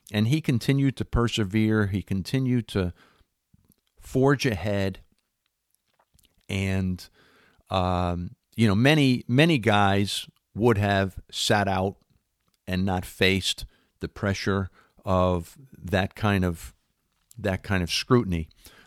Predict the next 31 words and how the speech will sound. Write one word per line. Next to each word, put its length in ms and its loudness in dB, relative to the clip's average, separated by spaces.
But 260 0
he 160 2
did 260 4
it. 220 0
And 160 -2
on 120 -2
that 220 -4
night, 220 -4
nineteen 380 -4
seventy-four, 920 -2
it's 220 -4
a, 120 2
one 220 2
of 80 4
the 80 4
more 240 2
famous 580 0
home 300 2
run 180 2
calls 420 0
by 180 -2
both 240 -2
the 80 -4
T 240 -4
V 160 0
and 120 -2
radio 340 0
announcers. 600 -4
And 360 -2
he 120 0
broke 520 -2